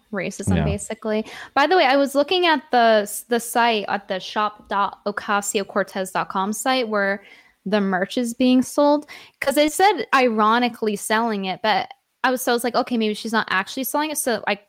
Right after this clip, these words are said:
Speaker 1: clicked around, and on the site, you can add it to your cart,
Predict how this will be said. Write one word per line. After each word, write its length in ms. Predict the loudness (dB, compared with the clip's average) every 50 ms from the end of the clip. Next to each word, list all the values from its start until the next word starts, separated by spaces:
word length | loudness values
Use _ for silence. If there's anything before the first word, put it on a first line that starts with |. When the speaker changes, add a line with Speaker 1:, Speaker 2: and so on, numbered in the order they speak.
| _ -16
Speaker 1:
clicked 260 | -12 -12 -12 _ -6
around, 400 | -6 -4 -2 0 0 0 0 -2
and 220 | -4 -4 -6 -8 -6
on 140 | -4 -2 -2
the 60 | -2 -2
site, 320 | -4 -2 0 0 0 0 -2
you 140 | -4 -6 -4
can 160 | -4 -6 -4 -2
add 180 | -2 -2 -2 -2
it 120 | -4 -6 _ _ _ -16 -6
to 80 | -2 -2
your 160 | 0 0 -2
cart, 600 | -4 -2 0 0 2 2 2 2 0 -2 -2